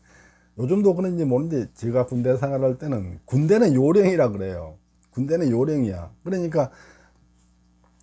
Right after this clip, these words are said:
말하자면 이제 옛날에 제 군대 생활할 때 보면 이제 그 저기 단독군장이나 완전군장하고 행군 같은 거 하잖아요. 완전군장, 행군하면 그 배낭 무게가 뭐,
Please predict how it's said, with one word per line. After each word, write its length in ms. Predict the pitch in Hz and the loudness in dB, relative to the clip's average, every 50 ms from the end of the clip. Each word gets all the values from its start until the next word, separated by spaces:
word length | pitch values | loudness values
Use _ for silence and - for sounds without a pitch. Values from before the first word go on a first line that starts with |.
| _ - - - | _ -20 -18 -10
말하자면 640 | 98 101 113 117 131 131 143 139 135 127 120 117 113 | -4 -2 2 2 2 2 2 0 0 0 -2 -2 -2
이제 200 | 104 104 101 104 | -2 -2 -2 0
옛날에 400 | 113 123 131 131 131 127 120 107 | 0 0 0 2 2 2 0 0
제 160 | 113 117 113 | 0 -2 -4
군대 300 | - - 107 101 104 104 | -4 -6 -8 -6 -6 -6
생활할 320 | 95 104 104 107 110 117 | -6 -6 -6 -6 -6 -6
때 80 | 120 127 | -4 -4
보면 420 | 113 113 117 120 113 104 98 92 | -4 -4 -4 -4 -4 -6 -6 -8
이제 180 | 90 90 90 87 85 | -8 -8 -8 -8 -10
그 260 | 90 87 87 87 87 - _ _ _ _ _ _ _ _ _ _ _ _ _ _ _ _ _ | -10 -10 -10 -12 -12 -14 _ _ _ _ _ _ _ _ _ _ _ _ _ _ _ _ _
저기 540 | - - 90 87 85 85 85 85 87 87 85 - _ _ _ _ _ _ _ _ _ _ _ _ _ _ _ | -18 -16 -14 -12 -12 -12 -12 -10 -12 -12 -12 -16 _ _ _ _ _ _ _ _ _ _ _ _ _ _ _
단독군장이나 1300 | - 151 175 190 175 165 - - 139 127 120 110 - _ 120 120 117 113 110 113 110 113 110 117 120 110 | 0 0 2 2 2 0 0 0 -2 -2 -2 -2 -6 _ -6 -4 -4 -4 -2 -2 -2 -2 0 0 -2 -2
완전군장하고 960 | 98 90 98 110 113 117 127 123 123 127 127 127 139 135 123 139 165 160 139 113 | -2 -2 -2 -2 0 2 2 2 2 0 0 0 -2 -2 -2 -2 -2 -2 -2 -4
행군 760 | - - - 127 123 117 120 131 131 127 127 120 120 123 123 | -4 -2 0 0 2 2 2 2 2 2 2 0 0 -2 -2
같은 340 | 120 123 110 - - 160 151 | -2 -4 -4 -4 -6 -6 -4
거 80 | 147 | -4
하잖아요. 400 | 123 92 95 98 101 101 98 98 - | -6 -6 -6 -8 -8 -8 -10 -8 -4
완전군장, 520 | - 107 117 120 139 143 151 160 165 165 147 | 0 0 2 4 4 4 2 2 2 0 0
행군하면 640 | 120 - 131 131 127 135 139 147 156 147 127 113 104 | 0 -2 -2 -2 -2 -2 -2 -2 -2 -2 -2 -2 -2
그 180 | 110 110 98 | -4 -6 -4
배낭 360 | - 110 117 135 147 156 156 156 | -2 0 0 0 0 0 -2 -2
무게가 420 | 170 175 156 147 131 113 113 104 | -2 -2 -2 -2 -2 0 -2 -4
뭐, 280 | 104 104 101 98 92 | -4 -4 -6 -6 -8